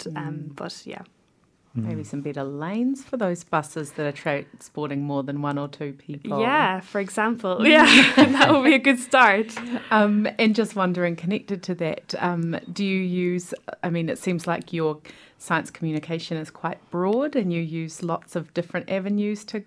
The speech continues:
Speaker 2: communicate what you're thinking about.
Speaker 1: Yes.
Speaker 2: Do you have kind of preferred ways of contacting people, or are you getting different groups through different media?
Speaker 1: Yeah, it's kind of a bit of that too. Um, I,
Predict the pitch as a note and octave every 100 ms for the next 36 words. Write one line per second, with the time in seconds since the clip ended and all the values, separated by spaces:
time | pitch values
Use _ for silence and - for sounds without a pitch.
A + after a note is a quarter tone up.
0 | _ - G#3+ G3 G3+ G#3+ G3 - G#3+ G#3+
1 | G3+ G#3+ G#3+ A3 G#3+ G#3 C#4 - G#3+ G3+
2 | E3+ - G#3 F#3+ F#3+ - F#3 F3 F3 G3
3 | - G#3 G3+ G3+ G3 F#3+ - - - -
4 | - G3+ G3 G3+ F#3+ G3 F#3 - - -
5 | G#3 G#3+ - F#3+ G3+ G3+ G#3+ F#3+ E3+ E3
6 | F3+ E3 E3 F3+ F3+ - - F3+ F3+ -
7 | - F3 E3+ E3+ F3 - F3 F#3+ A3 C4+
8 | - - - G#3 F#3+ G#3 G#3 - A3 F#3+
9 | F#3 F#3+ F3+ F3+ F3+ F3 E3+ - - F3+
10 | F3+ - F#3 F#3 F#3 - G#3+ G#3+ G#3+ A3
11 | G#3+